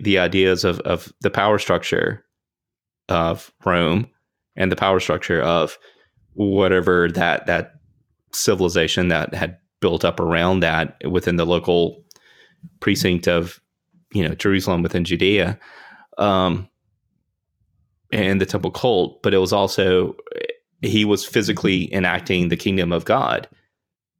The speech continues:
and saying, like, "Hey, here, you know, here we are." Whether you're reading Matthew, Mark, Luke, or John, it, it's a very real physical thing. And he's sort of, in my mind at least, um, upending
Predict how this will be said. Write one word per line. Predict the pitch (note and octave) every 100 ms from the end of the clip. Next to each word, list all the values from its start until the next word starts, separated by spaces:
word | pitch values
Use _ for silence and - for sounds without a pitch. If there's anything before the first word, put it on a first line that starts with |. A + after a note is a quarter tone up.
| _ _ -
and | F#2+
saying, | G2 F#2
like, | F2+ F2
"Hey, | D3+ D4 -
here, | - G#2 -
you | G2
know, | F2+
here | F#2+ A2+
we | A#2+
are." | B2+ F2+ D2+ G2+
Whether | - G2 G2 F#2+ - -
you're | G2
reading | F#2+ F2+ F2+
Matthew, | F2 E2+
Mark, | F#2+ F2 -
Luke, | F2
or | F#2+
John, | F#2+ B2 G2+ E2+ G#2 - - - -
it, | - - - - F3 _ _ _ -
it's | G#2+ -
a | F#2
very | G#2+ G2+ F2+
real | F#2+ G2 F2+
physical | G#2 F2+ F2+
thing. | - C#3+ A2+ E2+ G2 - _
And | - F#2+
he's | F#2+ F#2
sort | - - - G2
of, | F2 - _ _ _ _ _ _ _ _ _ _ _ _ _ -
in | B2
my | A2 B2
mind | A2 E2+ E2
at | E2
least, | E2+ - - _ _ _ _ _ _ _ _ _ _
um, | G2 F#2 F2+ F#2 G#2 _ _ _ _ _
upending | G#2+ A2+ G#2 F#2 F2 G2